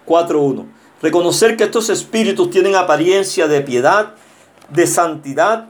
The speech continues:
pero son mentirosos. Segunda de Timoteo tres, cinco.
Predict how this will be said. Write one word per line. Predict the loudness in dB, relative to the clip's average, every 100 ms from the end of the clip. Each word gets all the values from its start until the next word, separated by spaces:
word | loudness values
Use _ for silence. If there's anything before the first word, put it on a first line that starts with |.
| -20 -10
pero | -2 -2
son | 0 0 0
mentirosos. | -2 -4 -2 2 2 0 -8
Segunda | -6 -2 0 2
de | 2 2
Timoteo | 0 0 2 2 2 -2 -10 -12 -2
tres, | 0 0
cinco. | -4 -6 -10